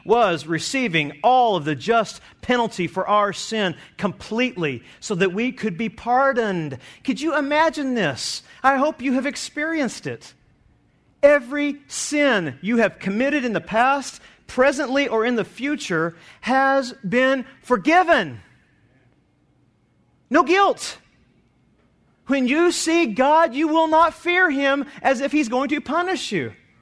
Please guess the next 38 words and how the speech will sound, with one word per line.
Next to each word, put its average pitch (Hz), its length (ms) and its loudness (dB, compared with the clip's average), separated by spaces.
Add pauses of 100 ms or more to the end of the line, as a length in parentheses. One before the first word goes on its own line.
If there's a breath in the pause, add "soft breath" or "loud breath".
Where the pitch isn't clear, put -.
(920 loud breath)
And 220 100 -2
get 311 220 0
this, 294 480 -2 (560 soft breath)
if 311 240 -2
you 254 140 2
suffer 302 420 0
now, 311 340 2
it's 262 220 -6
not 277 180 2
because 262 360 0
he's 269 160 -6
punishing 262 400 -4
you 277 240 2
either. 285 680 2 (1500)
Actually, 302 640 0
if 247 120 -6
you're 277 140 -2
going 285 240 -2
through 285 120 -4
suffering, 311 460 -2
it's 294 100 -4
because 285 380 -2
he's 285 180 -2
actually 285 420 -2 (200 loud breath)
loving 277 420 0
you 277 100 -4
enough 277 280 -2
to 214 100 -4
wean 277 320 -4
you 294 100 0
from 269 220 -2
this 269 180 -2
world 269 340 -2
to 240 80 -4
trust - 500 -6
in 269 180 -6
the 254 60 -4
one 254 300 -2